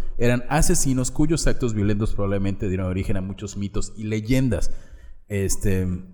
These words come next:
la intención igual de Dios en el gran diluvio era eliminar esos Nephilim, que técnicamente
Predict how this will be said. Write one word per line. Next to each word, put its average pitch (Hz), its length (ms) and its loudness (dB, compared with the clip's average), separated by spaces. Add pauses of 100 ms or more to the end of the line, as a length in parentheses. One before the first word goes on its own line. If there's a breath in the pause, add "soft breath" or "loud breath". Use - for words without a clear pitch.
(300)
la 113 220 2
intención 143 840 2
igual 117 380 4
de 120 120 2
Dios 117 500 2
en 90 240 2
el 87 160 0
gran 98 180 2
diluvio 110 360 4
era 104 120 2
eliminar 98 520 -2
esos 104 260 -8
Nephilim, 156 380 0
que 247 180 2
técnicamente 208 1200 0